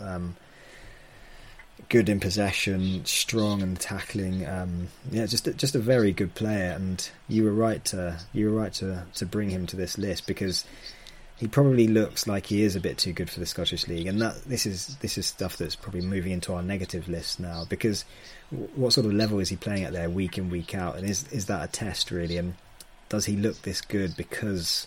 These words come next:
um, he's up there in Scotland, where we know it's, it's moving into a sort of three and four, but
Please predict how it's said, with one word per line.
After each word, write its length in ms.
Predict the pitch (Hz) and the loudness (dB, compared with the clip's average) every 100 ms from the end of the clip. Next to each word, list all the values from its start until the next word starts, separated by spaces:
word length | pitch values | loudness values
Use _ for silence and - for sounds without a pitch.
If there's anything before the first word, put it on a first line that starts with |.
| - - - - - - - - - - - | -10 -16 -16 -20 -20 -20 -20 -20 -20 -14 -8
um, 580 | 90 87 87 85 85 - - - | -6 -4 -4 -2 -4 -8 -14 -6
he's 200 | 98 98 | -4 -4
up 140 | 90 | -4
there 160 | 95 90 | -4 -2
in 80 | |
Scotland, 540 | 85 - 98 80 85 82 | -2 0 -2 -2 -6 -4
where 440 | 92 87 85 85 | -4 -2 -2 -4
we 200 | 90 95 | -4 -2
know 340 | 95 95 95 90 | 0 0 0 -2
it's, 420 | 85 - - - | -2 0 0 0
it's 200 | 98 - | -4 0
moving 400 | 120 117 101 95 | 4 4 4 0
into 280 | 92 - 98 | -2 -6 -4
a 60 | |
sort 220 | - - | -2 -2
of 80 | 98 | -6
three 260 | - 113 101 | -6 -4 -2
and 120 | 92 | -4
four, 340 | - 110 95 | -2 0 0
but 280 | 85 98 95 | 0 -2 -4